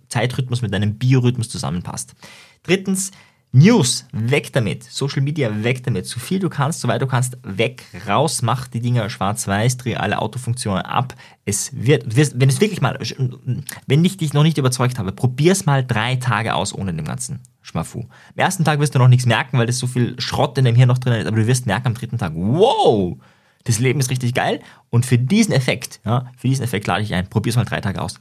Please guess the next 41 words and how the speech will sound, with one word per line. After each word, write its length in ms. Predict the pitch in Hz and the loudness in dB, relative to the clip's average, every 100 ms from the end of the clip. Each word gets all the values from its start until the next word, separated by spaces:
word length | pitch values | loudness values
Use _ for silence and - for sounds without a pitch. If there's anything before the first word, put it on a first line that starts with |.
| - | -2
Komplett, 400 | - 185 104 - | 2 2 2 -2
natürlich 260 | 87 117 - | -2 -2 2
hundert 180 | 123 | 2
Prozent 380 | 127 - 95 - | 2 -6 -6 -4
ohne 140 | 92 90 | -2 -2
den 80 | |
ganzen 240 | 82 - 82 | -2 -6 -10
Schrott. 340 | - - - - | -10 -12 -12 -6
Ja. 120 | 120 - - - | -4 -6 -14 -4
Wenn 100 | 110 | 0
du 80 | |
dann 160 | 107 156 | 0 0
noch 140 | 190 | -2
weitermachen 420 | 151 202 127 - 82 | -4 -2 -2 -2 -4
willst, 140 | - | -6
kannst 160 | 110 104 | -6 -6
du 40 | |
es 60 | 107 | -4
auf 60 | |
eine 100 | 101 | -2
Woche 220 | 117 - | -2 -2
ausdehnen, 400 | - - - 123 131 | -6 -6 -8 -10 -10
auf 100 | - | -10
zwei, 380 | - 92 107 - | -4 -2 -2 -4
auf 160 | - 95 | -2 2
einen 80 | |
Monat 320 | 110 82 - - | 2 0 -4 -8
oder 180 | 95 | -6
wie 100 | 104 113 | -2 -2
auch 20 | |
immer 160 | 101 104 | -2 -2
du 60 | |
das 140 | 92 92 | -4 -4
möchtest. 360 | - 135 - - - - - - | -4 -4 -6 -12 -20 -20 -20 -10
Und 180 | 107 107 | -6 -4
dann 120 | 104 | -4
kann 100 | 120 | -2
man 80 | 117 | -2
schauen, 260 | 95 104 | 0 -2
okay, 240 | - - 101 | -4 -4 -2
wie, 240 | 104 104 | 0 -2